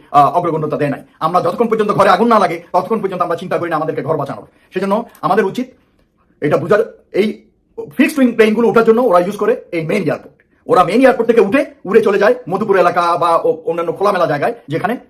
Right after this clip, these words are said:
আহ, ওরা ওদের প্রশিক্ষণ ফ্লাইংগুলো করে। তো সেই জন্য এটা কিন্তু উঠানামার ওই পথেই এই দুর্ঘটনাটা ঘটছে। তাও, আহ, পাইলটদের একটা প্রশিক্ষণ থাকে যে যদি ক্র্যাশ ল্যান্ডিং করতে হয়, তখন তাদেরকে জনবহুল এলাকা থেকে দূরে গিয়ে, খোলামেলা জায়গায় গিয়ে, আহ, ল্যান্ড করার বা,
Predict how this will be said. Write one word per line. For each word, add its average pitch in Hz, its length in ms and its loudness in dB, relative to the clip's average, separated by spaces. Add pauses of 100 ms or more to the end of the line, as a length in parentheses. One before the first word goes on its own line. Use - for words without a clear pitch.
(160)
আহ, 131 220 0
ওরা 143 240 -2
ওদের 156 160 0
প্রশিক্ষণ 165 340 -8
ফ্লাইংগুলো 143 360 -2
করে। 127 160 -6 (380)
তো 151 60 -2
সেই 180 140 2
জন্য 269 340 2
এটা 214 220 2
কিন্তু 208 500 -8
উঠানামার 233 380 4 (240)
ওই 147 260 -2
পথেই 214 300 0
এই 170 360 -6
দুর্ঘটনাটা 139 420 -2
ঘটছে। 190 260 -4 (340)
তাও, 240 360 2 (340)
আহ, 135 200 -2
পাইলটদের 240 300 4
একটা 226 120 0
প্রশিক্ষণ 208 320 -2
থাকে 233 260 -2 (340)
যে 190 280 -2 (160)
যদি 165 200 -2
ক্র্যাশ 220 240 2
ল্যান্ডিং 220 220 2
করতে 190 200 2
হয়, 240 140 2 (300)
তখন 247 220 4
তাদেরকে 202 580 2
জনবহুল 202 280 2
এলাকা 196 180 2
থেকে 214 200 -2
দূরে 196 220 -2
গিয়ে, 180 140 0
খোলামেলা 220 300 0
জায়গায় 185 220 0
গিয়ে, 190 260 -2 (140)
আহ, 127 420 -2
ল্যান্ড 180 180 -2
করার 165 160 0
বা, 151 260 -2